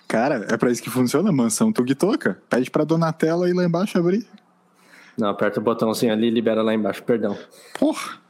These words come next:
Speaker 1: mas interfone, se tivesse, se tivesse interfone, tu não tinha interfone em São Paulo?
Speaker 2: <laughs> Não, eu tinha até o interfone, mas aí tinha, tinha porteiro lá, né?
Speaker 1: Ah, mas chique, chique.
Speaker 2: É. É,
Speaker 1: Tá.
Speaker 2: aqui não, não tem
Speaker 1: Então,
Speaker 2: jeito.
Speaker 1: então, então
Speaker 2: Eu não sei se
Speaker 1: continua
Speaker 2: vocês,
Speaker 1: metendo.
Speaker 2: eu não sei se vocês falaram alguma
Speaker 1: A gente,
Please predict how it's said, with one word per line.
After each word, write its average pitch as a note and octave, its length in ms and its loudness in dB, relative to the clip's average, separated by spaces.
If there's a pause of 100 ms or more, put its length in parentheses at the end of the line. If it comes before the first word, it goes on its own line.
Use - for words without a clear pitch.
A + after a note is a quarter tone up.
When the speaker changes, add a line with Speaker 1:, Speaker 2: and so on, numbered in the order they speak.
Speaker 1:
mas A#2+ 180 2
interfone, C#3 520 -2
se - 80 -2
tivesse, B2+ 260 0
se - 60 -4
tivesse E3+ 220 0
interfone, C#3 540 -2
tu A2+ 100 -2
não A2+ 80 4
tinha D#3 140 0
interfone B2 460 0
em - 20 -2
São G#2+ 180 -2
Paulo? A2+ 360 -2 (680)
Speaker 2:
<laughs> - 760 -4
Não, E3 140 4
eu C3 60 0
tinha D3 200 0
até D3 120 0
o D3 40 2
interfone, D3 400 0
mas D#3+ 240 0
aí D#3+ 160 0
tinha, E3+ 240 0 (240)
tinha C3 140 0
porteiro C3+ 520 0
lá, G2+ 200 0
né? - 100 -8 (280)
Speaker 1:
Ah, A2+ 380 0
mas G2+ 140 -2
chique, G#2 420 -2
chique. F#2+ 260 -4
Speaker 2:
É. G2 140 -4 (560)
É, F#2+ 160 -4
Speaker 1:
Tá. F#2 160 -4
Speaker 2:
aqui G2+ 280 -2
não, F#2+ 200 -6
não - 100 -6
tem F#2+ 120 -8
Speaker 1:
Então, C3 160 2
Speaker 2:
jeito. A#2 220 0
Speaker 1:
então, E3+ 160 -2
então D#3+ 200 0
Speaker 2:
Eu C#3+ 100 2
não D#3+ 60 0
sei E3+ 140 0
se E3+ 60 0
Speaker 1:
continua D#3+ 120 2
Speaker 2:
vocês, C#3+ 120 0
Speaker 1:
metendo. C#3+ 140 -2
Speaker 2:
eu C#3+ 40 2
não C#3+ 80 2
sei C#3 160 0
se G#2+ 100 -6
vocês A#2 520 -2
falaram G#2+ 380 -2
alguma G#2+ 120 0
Speaker 1:
A B2 60 2
gente, A#2 60 -4